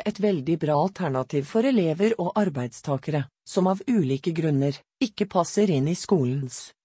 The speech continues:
eller arbeidsrammeverk. Men det har sine fordeler og ulemper, synes jeg. Mange sliter med å følge med og holde motivasjonen oppe under hjemmeskolen eller jobben fra hjemmet sitt.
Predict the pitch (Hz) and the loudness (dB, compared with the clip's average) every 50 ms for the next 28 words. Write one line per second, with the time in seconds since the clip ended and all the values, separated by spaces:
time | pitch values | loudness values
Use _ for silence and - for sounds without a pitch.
0 | - - 190 208 208 208 - - 247 254 226 180 185 165 151 147 143 - - - | 0 2 4 4 4 4 2 2 0 0 2 2 2 2 2 0 -2 -4 -4 -2
1 | - 208 220 240 220 165 147 143 143 139 123 117 - - - - - _ _ _ | 0 2 2 4 4 2 2 2 0 0 -2 -4 -8 -16 -20 -20 -20 _ _ _
2 | _ _ _ _ _ _ _ _ _ - 220 247 254 262 277 240 190 147 139 - | _ _ _ _ _ _ _ _ _ 4 4 6 6 6 4 4 2 0 -2 -2
3 | - 190 165 165 185 - 220 214 170 143 147 147 143 165 196 208 208 - - 277 | -2 0 0 0 2 2 2 0 2 2 2 2 2 2 2 2 0 0 -2 -2
4 | 415 - 254 226 196 147 139 139 127 - - 226 277 - _ _ _ _ - - | 0 2 2 2 2 2 2 0 -2 0 0 0 0 -2 _ _ _ _ -6 -2
5 | - 165 143 135 131 - 190 160 151 139 127 123 - _ _ _ _ _ _ _ | 0 2 2 2 0 2 2 4 4 2 0 -2 -8 _ _ _ _ _ _ _
6 | _ _ _ _ _ - 220 277 302 285 247 247 269 262 - 262 240 185 139 - | _ _ _ _ _ 4 4 6 6 6 4 2 2 2 2 2 2 2 0 -2
7 | - 165 175 180 190 196 190 - 247 226 160 139 151 156 165 170 143 110 - _ | -2 0 2 2 2 0 0 0 0 2 2 2 2 2 2 0 0 -2 -6 _
8 | _ - - 160 151 175 151 135 151 170 170 - - 190 180 175 185 175 - - | _ -4 -4 -2 0 0 0 0 0 0 0 0 0 0 2 2 2 0 0 0
9 | 156 143 139 147 175 208 - - 226 214 - - 190 196 - 160 151 151 151 151 | 0 2 2 2 2 2 0 -2 -6 -6 -2 0 0 0 0 0 0 0 0 0
10 | 170 180 185 151 147 143 - - - 180 160 156 165 190 226 254 262 - 208 196 | 2 2 2 2 2 0 0 -2 0 0 0 2 2 2 0 0 -2 0 0 2
11 | 202 214 226 185 185 170 151 147 143 185 208 226 214 - - 165 147 143 135 131 | 2 2 2 4 2 2 2 2 2 2 2 2 2 0 0 0 2 2 2 0
12 | 131 135 135 135 135 - 151 143 143 _ - - | 0 0 0 -2 -2 -2 -2 -4 -4 _ -18 -20